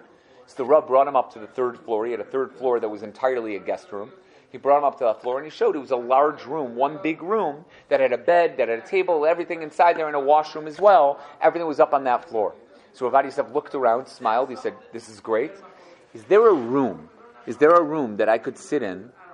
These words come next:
that won't disturb, where the light won't disturb my Rebbetzin,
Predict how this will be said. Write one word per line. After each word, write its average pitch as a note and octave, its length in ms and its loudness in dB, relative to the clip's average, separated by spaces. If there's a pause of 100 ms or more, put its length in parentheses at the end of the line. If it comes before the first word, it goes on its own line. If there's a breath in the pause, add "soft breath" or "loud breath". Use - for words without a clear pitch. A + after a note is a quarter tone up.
(400)
that C3 180 4
won't C3+ 440 0
disturb, C3 380 -2
where B2 100 2
the A#2 100 2
light C3 500 2
won't A#2+ 300 -6
disturb A2 400 -6
my G2+ 140 -2
Rebbetzin, F2+ 420 -6